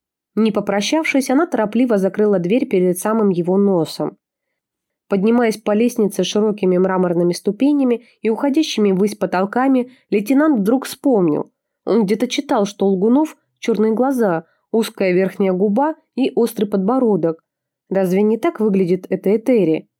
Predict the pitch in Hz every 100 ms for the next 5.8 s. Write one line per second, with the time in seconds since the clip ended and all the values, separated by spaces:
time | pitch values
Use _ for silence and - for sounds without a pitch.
0 | _ _ 202 233 - 254 220 185 180 196
1 | 202 196 190 226 277 247 185 - _ -
2 | 202 - 220 233 226 202 196 185 196 202
3 | 202 196 202 202 247 - 254 185 165 _
4 | _ _ _ _ _ - 247 214 208 202
5 | 190 185 254 262 226 175 165 165